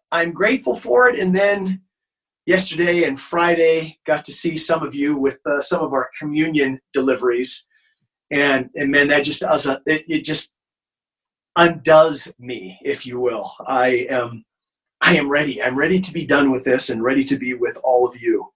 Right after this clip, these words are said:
But our God is on his throne, and, uh, we indeed are not alone. And we trust him in these days as we, as we soldier through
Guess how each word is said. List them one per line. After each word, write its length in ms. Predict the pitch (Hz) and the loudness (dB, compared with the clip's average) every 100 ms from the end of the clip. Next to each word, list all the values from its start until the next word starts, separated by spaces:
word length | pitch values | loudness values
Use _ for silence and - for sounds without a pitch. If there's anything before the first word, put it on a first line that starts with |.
| - | 0
But 280 | 170 180 - _ - - - - - - _ _ _ _ - | 6 6 4 _ -20 -20 -20 -20 -20 -20 _ _ _ _ -2
our 100 | 226 | 2
God 280 | 202 233 277 | 6 8 8
is 100 | 254 | 6
on 160 | 254 | 6
his 180 | 294 - | 6 4
throne, 340 | 202 208 233 294 - - - _ _ _ _ _ _ _ _ - | 6 8 8 6 2 -8 -20 _ _ _ _ _ _ _ _ -12
and, 320 | 139 143 135 | -10 -8 -4
uh, 160 | 139 131 | -2 -2
we 200 | 175 208 | -2 -2
indeed 360 | 170 180 196 185 | -4 -4 0 0
are 180 | 180 | 2
not 220 | 170 185 185 | 2 2 2
alone. 560 | 139 120 123 175 185 - _ 131 | 2 0 -2 0 -2 -6 _ -10
And 460 | 127 127 123 120 - - _ _ _ _ | -6 -2 -2 -4 -8 -12 _ _ _ _
we 460 | - 135 131 131 - - | -2 4 4 4 -2 -4
trust 400 | - 170 - - | 4 6 6 0
him 400 | 165 131 190 190 _ - | -2 -2 -4 -10 _ -8
in 380 | 127 120 120 - | -6 -4 -8 -12
these 460 | 117 123 117 110 | -6 -4 -2 -4
days 580 | 113 110 92 85 85 - - | 0 0 0 -4 -4 -4 -4
as 240 | 101 98 | -4 -2
we, 320 | 110 107 - - _ _ _ - | -2 -2 -4 -8 _ _ _ 0
as 200 | 135 120 | 2 6
we 120 | 127 | 4
soldier 640 | - - - 185 214 202 | 6 6 8 8 8 6
through 420 | 185 - 147 110 | 2 4 2 2